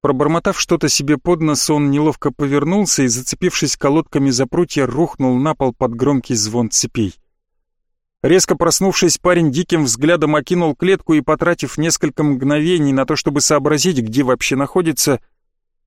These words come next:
тут же поднялся на ноги и быстро вернулся в угол, подальше от сокамерников и их когтей.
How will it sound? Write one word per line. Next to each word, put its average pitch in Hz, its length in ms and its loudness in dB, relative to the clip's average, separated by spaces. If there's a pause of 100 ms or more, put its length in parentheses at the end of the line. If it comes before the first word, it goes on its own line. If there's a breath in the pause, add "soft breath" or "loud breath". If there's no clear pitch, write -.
(180)
тут 123 120 -4
же 123 60 -4
поднялся 127 520 0
на 147 100 2
ноги 127 240 0
и 123 40 0
быстро 147 320 0
вернулся 147 440 0
в 143 100 -2
угол, 143 240 2
подальше 151 460 0
от 139 100 0
сокамерников 147 840 0
и 143 120 0
их - 320 -4
когтей. 131 600 0